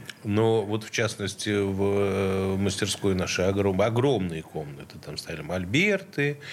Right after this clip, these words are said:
и стояли здоровенные ящики, э, с реквизитом.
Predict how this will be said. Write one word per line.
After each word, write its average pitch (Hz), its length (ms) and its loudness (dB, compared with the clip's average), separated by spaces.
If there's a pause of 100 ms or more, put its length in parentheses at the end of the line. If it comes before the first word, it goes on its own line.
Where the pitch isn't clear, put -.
(220)
и 104 100 2
стояли 143 460 2
здоровенные 117 1300 2
ящики, 104 1300 0
э, 95 340 -2
с - 220 -4
реквизитом. 98 840 0